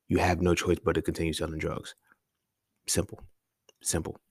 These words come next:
Because you can't get business loans, because you can't do certain things, because they're not going to, you know what I'm saying? A felon, a felon carries, it, it defines you after a while. It becomes to def-, a, a moment to define you. And our drug charges and stuff,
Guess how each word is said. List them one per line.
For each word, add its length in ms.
Because 220
you 60
can't 240
get 120
business 320
loans, 300
because 260
you 80
can't 240
do 120
certain 280
things, 240
because 520
they're 140
not 220
going 280
to, 200
you 100
know 60
what 60
I'm 60
saying? 260
A 100
felon, 540
a 80
felon 300
carries, 440
it, 120
it 140
defines 440
you 180
after 220
a 40
while. 400
It 120
becomes 340
to 100
def-, 220
a, 240
a 80
moment 420
to 100
define 400
you. 100
And 440
our 120
drug 320
charges 480
and 100
stuff, 400